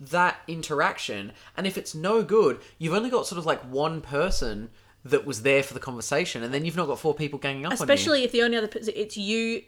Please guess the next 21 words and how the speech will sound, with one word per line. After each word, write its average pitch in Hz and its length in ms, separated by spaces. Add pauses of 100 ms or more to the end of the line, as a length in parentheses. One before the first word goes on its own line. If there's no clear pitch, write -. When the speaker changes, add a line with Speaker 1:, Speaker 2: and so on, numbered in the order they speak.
Speaker 2:
Desiree, 220 440
Chelsea, 202 460
plus 190 380
the - 180
person 220 280
you're 180 60
trying 170 200
to - 60
convince. 180 380 (220)
Chelsea's 453 340
gonna 240 180
lie 175 280
for 165 200
you. 185 200 (640)
Speaker 1:
Yeah, 156 300 (100)
yeah, 131 80
yeah, 131 80
yeah, 117 220
Speaker 2:
Just, - 100
Speaker 1:
totally. 156 220
Speaker 2:
just, - 160